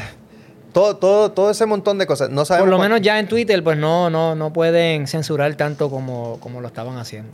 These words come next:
Speaker 1: Sí, pero tampoco la participación es tan masiva en Twitter de lo que era antes.
Speaker 2: Oh, Twitter
Speaker 1: O sea que,
Speaker 2: es, twi-, twi-,
Speaker 1: y Twitter
Speaker 2: Twitter
Speaker 1: sigue siendo
Speaker 2: mueve,
Speaker 1: privado.
Speaker 2: mueve, mueve,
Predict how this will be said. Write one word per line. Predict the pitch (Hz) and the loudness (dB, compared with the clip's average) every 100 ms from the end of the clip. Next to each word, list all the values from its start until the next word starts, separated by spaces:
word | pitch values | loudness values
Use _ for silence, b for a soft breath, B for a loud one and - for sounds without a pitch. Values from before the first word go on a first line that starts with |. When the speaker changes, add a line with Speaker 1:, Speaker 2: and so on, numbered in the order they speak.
| - | -20
Speaker 1:
Sí, | - - 165 | -12 -8 -4
pero | 165 | 0
tampoco | 160 151 175 214 | 0 0 0 0
la | |
participación | 220 208 190 202 202 196 | 2 0 -2 -2 -2 -2
es | 202 | -4
tan | 202 190 | -4 -2
masiva | 175 196 190 | -4 -4 -4
en | 180 | -4
Twitter | 175 190 180 156 | -6 -6 -6 -4
de | |
lo | 147 | -2
que | 139 | 0
era | 147 151 | 0 0
antes. | 117 110 110 - | -2 -8 -8 -10
Speaker 2:
Oh, | - - - | -10 -16 -16
Twitter | 117 127 139 | -16 -12 -6
Speaker 1:
O | |
sea | 165 | -4
que, | 165 175 180 - - - 156 | -2 -2 -4 -8 -12 -14 -14
Speaker 2:
es, | 202 - | -12 -6
twi-, | 104 | -6
twi-, | - - 135 - - | -6 -14 -16 -14 -6
Speaker 1:
y | 247 | -6
Twitter | |
Speaker 2:
Twitter | 220 208 226 196 | -4 0 0 2
Speaker 1:
sigue | 220 | 2
siendo | 196 226 220 | 2 4 4
Speaker 2:
mueve, | |
Speaker 1:
privado. | 226 196 147 127 123 | 4 4 6 4 2
Speaker 2:
mueve, | 123 | -2
mueve, | 120 - | -14 -18